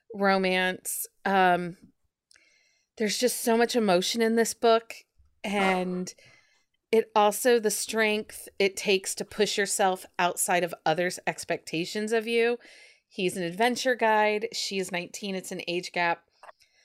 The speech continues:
Um, I have enjoyed, I've read all of Swati's books. She has four books out,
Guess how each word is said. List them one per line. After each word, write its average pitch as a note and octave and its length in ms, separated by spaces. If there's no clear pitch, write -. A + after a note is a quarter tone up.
Um, E3+ 400
I G3+ 520
have G3 240
enjoyed, F#3 640
I've F#3+ 180
read F#3+ 160
all F#3 160
of G3+ 120
Swati's G#3 400
books. - 260
She - 140
has D#3 160
four D#3 240
books D#3+ 240
out, G#3 200